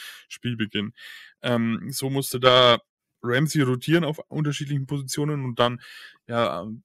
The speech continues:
war da halt auch so ein bisschen Chaos im, im Backfield. Ähm, und ja, das hat dann halt auch nicht so auf die, auf den restlichen Mannschaftsteil,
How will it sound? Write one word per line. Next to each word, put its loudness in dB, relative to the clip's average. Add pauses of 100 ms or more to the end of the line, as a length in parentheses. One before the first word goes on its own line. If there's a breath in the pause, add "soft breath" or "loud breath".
(100)
war 0
da 2
halt 4
auch 0
so -4
ein -2
bisschen -2 (800)
Chaos 2 (680)
im, 0
im -2
Backfield. 0
Ähm, -4 (420)
und -6 (200)
ja, -2
das -8
hat -6
dann -4
halt 0
auch 2
nicht -4
so 2
auf 0
die, 0 (380 loud breath)
auf -10
den -2
restlichen -2
Mannschaftsteil, -4